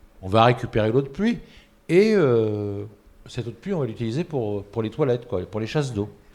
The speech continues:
Immédiatement, c'est interdit. Pourquoi ? Parce que imaginez qu'un enfant de onze ans, hein, collège, mette ses, sa main dans les toilettes, comme l'eau n'a pas été potabilisée, eh ben, il peut, euh, il peut être malade.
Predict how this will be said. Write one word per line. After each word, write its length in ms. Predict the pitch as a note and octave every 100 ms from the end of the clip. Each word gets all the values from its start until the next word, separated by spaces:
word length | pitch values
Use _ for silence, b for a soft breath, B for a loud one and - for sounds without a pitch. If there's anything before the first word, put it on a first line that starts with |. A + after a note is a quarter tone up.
| b b b b - -
Immédiatement, 520 | C3+ B2+ A#2 A2+ D3
c'est 140 | C3
interdit. 420 | A#2 - E2 D#2 E2 - -
Pourquoi ? 440 | - - G2 E2 - D#3+ C3+ G#2 B B -
Parce 180 | F#2 E2
que 140 | -
imaginez 560 | A2+ G#2 A#2+ G#2+ A#2+ C#3+
qu'un 200 | A#2 G2+
enfant 440 | G2+ - E2+ D#2+ - - - - _ _ - -
de 280 | D#2+ D2+ C#2 - _ -
onze 240 | B2+ B2
ans, 120 | G2 - - _ -
hein, 60 | D#2 F2 - -
collège, 360 | F2 D2 - - B B B B -
mette 420 | B2 C3+ C3 - - - - _ _ -
ses, 400 | - - A#2+ A2
sa 260 | G2 - A2
main 260 | B2 A2 - F#2+
dans 100 | G#2+
les 120 | G#2+
toilettes, 560 | G2+ G2+ G#2 - - - b b b b -
comme 200 | A#2+ A#2
l'eau 280 | C3 B2+ -
n'a 60 | G2+
pas 140 | G#2+
été 160 | G#2+ G#2+
potabilisée, 800 | A2 A2+ G2+ G2 F#2+ F#2 F#2 F#2
eh 60 | F#2
ben, 120 | F#2
il 140 | F2
peut, 180 | D#2+ -
euh, 320 | C3 C#3 F2 D#2 D#2+ - - _ _ -
il 40 |
peut 80 | E3
être 100 | E3+
malade. 340 | C#3 F#2 G2